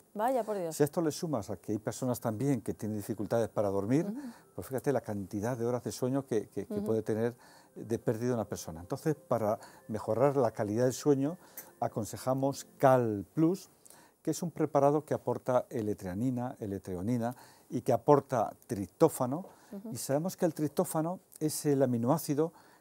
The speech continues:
Speaker 2: que nos va a ayudar a fabricar, a producir serotonina,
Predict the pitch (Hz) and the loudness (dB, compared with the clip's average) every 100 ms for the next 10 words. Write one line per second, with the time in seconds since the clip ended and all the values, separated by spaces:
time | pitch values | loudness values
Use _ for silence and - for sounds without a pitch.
0 | _ - 110 104 101 143 135 120 139 107 | _ -6 -4 -2 -2 -2 -2 -2 0 0
1 | - 98 90 92 - 131 110 101 95 92 | -2 -6 -6 -6 -2 0 0 -2 -4 -4
2 | 127 113 123 113 113 127 131 | -4 -2 0 0 2 0 -2